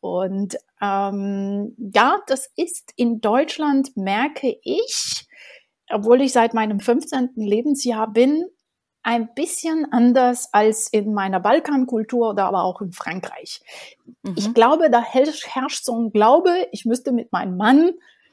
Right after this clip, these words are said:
Speaker 1: zusammen sein und mit meiner Familie zurechtkommen. Und das ist
Speaker 2: Ja.
Speaker 1: sowas von alt, erstmal überhaupt das Thema mit meinem Mann oder Partner.
Speaker 2: Mhm.
Speaker 1: Ähm, es gibt auch Familien, die auch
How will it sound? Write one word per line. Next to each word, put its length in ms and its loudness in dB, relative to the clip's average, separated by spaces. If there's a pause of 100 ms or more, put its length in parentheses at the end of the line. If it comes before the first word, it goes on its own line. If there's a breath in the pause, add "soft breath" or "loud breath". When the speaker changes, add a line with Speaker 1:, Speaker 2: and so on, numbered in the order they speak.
(560 soft breath)
Speaker 1:
zusammen 460 6
sein 560 8
und 200 0
mit 160 -4
meiner 260 2
Familie 480 6
zurechtkommen. 880 -4
Und 240 -10
das 200 -6
ist 240 -4
Speaker 2:
Ja. 80 -6 (420)
Speaker 1:
sowas 480 -4
von 260 -4
alt, 380 4
erstmal 320 2
überhaupt 460 -6
das 120 -12
Thema 240 -4
mit 160 -8
meinem 260 -6
Mann 260 -2 (180)
oder 160 -14 (160)
Partner. 500 2 (280 loud breath)
Speaker 2:
Mhm. 280 -6
Speaker 1:
Ähm, 320 2 (760)
es 160 -8
gibt 300 -8
auch 120 -6
Familien, 680 2
die 140 -6
auch 320 -10